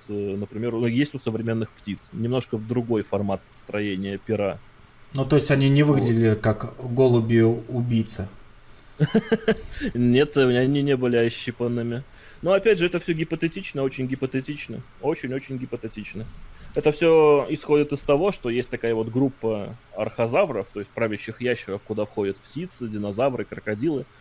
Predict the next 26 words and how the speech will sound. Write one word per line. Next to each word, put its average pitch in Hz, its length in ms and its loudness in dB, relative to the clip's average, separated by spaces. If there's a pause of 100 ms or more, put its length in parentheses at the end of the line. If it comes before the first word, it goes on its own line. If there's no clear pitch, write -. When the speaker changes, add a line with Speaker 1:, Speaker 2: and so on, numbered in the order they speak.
(280)
Speaker 1:
Вот, 107 220 -2
у 110 100 2
архозавров 123 720 2
есть 131 440 -6 (460)
две 117 260 0
больших 131 440 0
группы. 117 400 -2
Одна 110 240 -2
называется 135 540 -4
псевдозухи, 131 960 -4 (380)
куда, 123 220 0
собственно, 117 360 -4
крокодилы 131 680 0
и 117 40 -4
входят. 104 440 -4 (720)
Вот. 104 260 -4 (1120)
И 214 260 -8
вторая 175 340 2
группа 160 260 0
называется 143 460 0
орнитодиры. 131 920 -2
В 113 80 -8
эту 123 160 -2
группу 139 300 -2
входят 120 380 -2
динозавры 127 680 -4